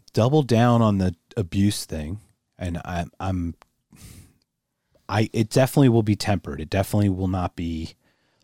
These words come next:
like, I'm not trying to be, like, pounding the desk, "Rah, rah, rah, call for their heads." I'm not, I'm not trying to be like that. But where I see it as abuse is that seven-year-old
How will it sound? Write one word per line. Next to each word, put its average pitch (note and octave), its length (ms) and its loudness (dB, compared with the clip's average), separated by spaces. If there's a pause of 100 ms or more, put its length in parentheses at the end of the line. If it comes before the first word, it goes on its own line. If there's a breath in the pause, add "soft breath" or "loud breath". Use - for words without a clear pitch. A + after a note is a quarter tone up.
like, E2+ 180 -6
I'm G2+ 300 -2
not F#2+ 180 0
trying G2+ 260 0
to F#2+ 40 -2
be, F#2 140 -2
like, D#2 200 -4
pounding F#2+ 400 -2
the E2+ 80 -6
desk, E2 400 -6
"Rah, A3+ 280 -4
rah, G3+ 320 -6
rah, G3 480 -6 (100)
call F#3+ 280 0
for F#3 180 -2
their E3 160 -2
heads." E3 340 -2
I'm G2+ 100 -4
not, C#3+ 220 0 (100)
I'm F#2+ 160 -4
not G#2 180 0
trying G2 200 -4
to F2+ 60 -6
be E2+ 160 -6
like C#2+ 180 -14
that. - 300 -20 (420 loud breath)
But A2 80 2
where G#2+ 180 6
I G#2 120 4
see B2 440 4
it - 220 -2
as G2 180 -2
abuse F#2+ 560 0 (480 soft breath)
is G2 360 -2 (180)
that G#2 260 -2 (260)
seven-year-old G#2 800 2